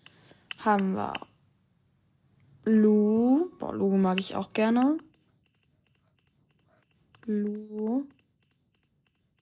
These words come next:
Dann haben wir Frankie, Lou.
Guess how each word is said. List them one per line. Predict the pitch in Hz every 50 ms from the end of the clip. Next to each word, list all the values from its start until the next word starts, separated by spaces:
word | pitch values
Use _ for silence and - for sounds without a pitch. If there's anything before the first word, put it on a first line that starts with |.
| _ _ _ _ _ _ _ _ _ _ _ _ _ _ _ _ _ _ _ _ _ _ _ _ _ _ _ _ _ _ _ _ _ _ _ _ _ _ _ _ _ _ _ _ _ _ _ _ _ _ - -
Dann | - 202 202 202 214 214 214 220 214 214 214 214 214 214 220 214 208
haben | 202 196 202 196
wir | 196 202
Frankie, | - - - - 180 175 180 180 185 185 185 190 196 - - 254 269 294
Lou. | 294 269 220 202 214 233 262 302 349 370